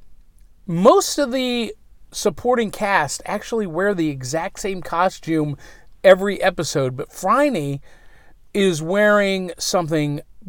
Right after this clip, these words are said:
beautiful and extravagant and jaw-dropping every single episode and several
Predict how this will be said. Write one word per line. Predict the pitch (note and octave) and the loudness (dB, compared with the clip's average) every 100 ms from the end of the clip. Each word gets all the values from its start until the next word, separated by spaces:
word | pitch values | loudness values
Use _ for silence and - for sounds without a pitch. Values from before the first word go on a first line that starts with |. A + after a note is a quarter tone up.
| D3 D3 - | -16 -16 -12
beautiful | G#3+ C4 A#3+ - F#3 - | -6 2 2 2 -4 -2
and | D#3 | -4
extravagant | D3 - - - - A3+ A3+ G3+ G3 F#3 F3 D#3+ - - | -4 -8 -10 -10 -2 2 4 2 0 0 -2 -2 -16 -4
and | E3+ D#3+ D#3 D3+ D3+ - - - - - - - - _ - D#3+ C3 | 0 4 4 2 -4 -8 -18 -20 -20 -20 -20 -20 -20 _ -14 -12 -10
jaw-dropping | - G3+ A#3 A#3+ G3 D#3 E3 D3+ D#3 C#3+ D3 - - - | 0 6 10 10 8 6 6 6 2 -2 -6 -12 -6 -2
every | A3+ G#3+ | 0 -2
single | G3+ G3+ E3+ D3+ | -4 -4 -4 -2
episode | D#3+ D3 D3+ E3 D3 C#3+ - | -4 -4 -4 0 0 0 -2
and | D3+ D3 | -4 -4
several | - - A#3 G3+ F3+ D3 | -2 2 2 8 6 6